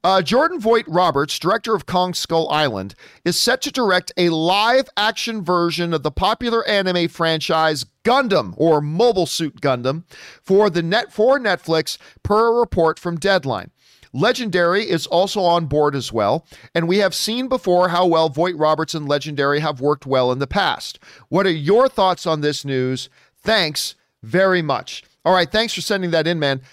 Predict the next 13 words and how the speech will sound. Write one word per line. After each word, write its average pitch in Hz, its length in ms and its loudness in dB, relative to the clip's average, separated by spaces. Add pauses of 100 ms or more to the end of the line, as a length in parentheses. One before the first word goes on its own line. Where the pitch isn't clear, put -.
(240)
And 190 420 2 (200)
yeah, 208 380 2
listen, 214 380 -2
there 302 200 2
has 311 160 -6
been 233 340 -2 (120)
a 185 100 2
lot 214 480 0
of 196 160 -4
talk - 560 -2 (640)
over 196 180 2
the 202 100 -2
past 185 520 -2